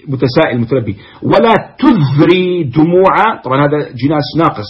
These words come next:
تدري وتذري، آه، ولا تذري دموعا، أي أنها لا تبكي على الراحلين.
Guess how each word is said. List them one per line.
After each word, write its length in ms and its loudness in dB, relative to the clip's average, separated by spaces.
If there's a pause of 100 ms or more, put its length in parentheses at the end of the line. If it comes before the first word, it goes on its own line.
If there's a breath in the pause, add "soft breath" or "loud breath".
تدري 260 2
وتذري، 480 2 (500 loud breath)
آه، 180 2
ولا 220 2 (120)
تذري 220 0
دموعا، 340 4 (440 loud breath)
أي 140 4
أنها 300 4
لا 100 6 (120)
تبكي 260 -2
على 100 -2
الراحلين. 640 0